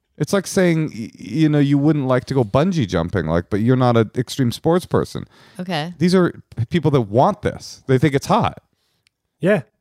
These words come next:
Speaker 3: I mean, they signed up for it. They're, this has been their fantasy. This is one of their fantasies. Although I have to say that, like, not a, I didn't get a ton of repeats.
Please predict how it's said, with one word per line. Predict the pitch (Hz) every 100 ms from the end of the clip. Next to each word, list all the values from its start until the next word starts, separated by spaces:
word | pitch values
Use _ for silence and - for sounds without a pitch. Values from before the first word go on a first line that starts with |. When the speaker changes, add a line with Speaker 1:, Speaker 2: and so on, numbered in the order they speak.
| _
Speaker 3:
I | 123
mean, | 131
they | 135
signed | - 151 143
up | 147
for | 170 165 160
it. | 151
They're, | 127 123
this | 117 -
has | 117
been | 123 120
their | 110
fantasy. | 135 135 139 143
This | 127 107
is | 117
one | 131
of | 135
their | 123
fantasies. | 139 135 123 - - - 151
Although | 175
I | 160
have | 196 226
to | -
say | 214 226
that, | 135 117
like, | 139 113
not | 143 175 180
a, | 143 135 -
I | 147
didn't | 202 160
get | 156 165 123
a |
ton | - 190 202
of | 120
repeats. | 151 - 107 - - -